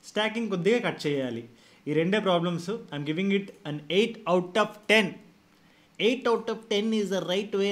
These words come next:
Amma, for this particular outfit. Oh, మన thumbnail person వచ్చేసాడు. We have our thumbnail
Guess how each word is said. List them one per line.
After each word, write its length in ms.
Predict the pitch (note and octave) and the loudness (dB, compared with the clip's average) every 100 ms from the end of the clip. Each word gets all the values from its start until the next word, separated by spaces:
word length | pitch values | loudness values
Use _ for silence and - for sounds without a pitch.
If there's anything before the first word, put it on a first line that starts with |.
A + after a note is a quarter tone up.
| G3 | -2
Amma, 160 | G3 F#3+ | -4 -4
for 100 | G3 E3+ | -6 -6
this 100 | E3 F3 | -8 -8
particular 360 | E3+ - F3+ F3 - D3+ | -8 -6 -6 -6 -8 -4
outfit. 480 | E3+ E3+ - F3+ F3+ - - _ _ _ _ _ _ _ - B3+ | -4 -6 -10 -10 -10 -18 -20 _ _ _ _ _ _ _ 8 8
Oh, 100 | - - - _ - _ - | 8 4 -16 _ -20 _ 6
మన 100 | F3+ F#3 | 6 6
thumbnail 360 | F3+ G#3 A#3 B3 A3 | 4 6 4 4 4
person 220 | G#3+ G#3+ | 2 2
వచ్చేసాడు. 440 | G3+ G3+ F3+ F#3+ G3 G3+ - C#3+ D#3 | 2 2 4 4 2 -4 -12 -4 0
We 80 | E3+ | 2
have 140 | E3+ F#3+ | 2 2
our 100 | G3 F#3+ | 2 0
thumbnail 300 | E3+ F#3 | -2 -2